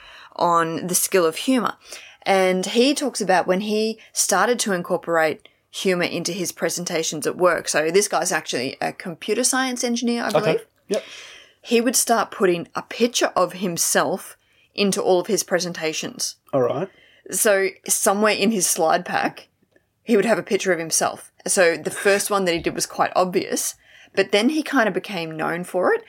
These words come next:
Speaker 1: and people would listen and watch his presentations, waiting and watching and
Speaker 2: <laughs>
Speaker 1: trying to find the picture of him 'cause they knew somewhere
Speaker 2: Oh, just
Speaker 1: in there he was hiding. Yeah.
Speaker 2: just like a little one hidden in a graph
Speaker 1: Yeah.
Speaker 2: somewhere.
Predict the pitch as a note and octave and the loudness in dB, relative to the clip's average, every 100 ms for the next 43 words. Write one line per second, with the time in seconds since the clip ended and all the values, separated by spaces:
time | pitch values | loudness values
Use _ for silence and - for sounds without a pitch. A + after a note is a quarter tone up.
0 | - - - F#3+ G#3 A#3+ D4 C4+ G#3 F#3 | -20 -12 -2 -2 2 2 4 4 4 2
1 | - _ - - F#3 G3 G#3+ F3 D#3 D#3+ | -12 _ -16 -2 2 2 2 -2 -2 2
2 | F#3+ - - - _ _ - - _ - | 2 2 -4 -6 _ _ -20 -20 _ -2
3 | G#3 - A3+ F#3 E3+ F#3 F#3 E3 D#3 - | -2 2 0 0 -2 -2 -2 -4 -8 -10
4 | E3+ E3+ F#3 G#3 C3+ C#3 - - F#3 F3 | 0 2 4 2 -2 -6 -12 -6 -4 0
5 | F3 F#3+ - F#3 F3+ - G3 F#3 G3 A#3+ | 2 0 2 2 2 2 2 2 2 0
6 | G3 - F#3 G3+ D#3+ B2 G#3 - - - | -4 -2 0 2 0 -2 -4 -6 -10 -20
7 | _ G3+ - B3+ C4+ A#3 F3 F#3 G#3+ D3+ | _ -2 0 -2 0 2 2 2 -2 0
8 | G3+ A3 E3+ F3+ G#3+ F#3 - - - - | -2 0 0 2 4 2 0 -10 -4 2
9 | G#3 G3 G3 - F#3 E3 A#3+ A3+ A#3 G#3 | 4 4 2 0 0 2 4 2 2 2
10 | D4+ C#3+ B2 F3+ E3+ E3 D3 D#3 E3+ C#3+ | 2 0 0 2 2 2 4 4 4 4
11 | A#2+ C3 C#3 C3 A#2+ C3 - D#3+ - B2+ | 0 -2 2 2 4 4 4 2 2 0
12 | A2+ G2 - | 0 -4 -6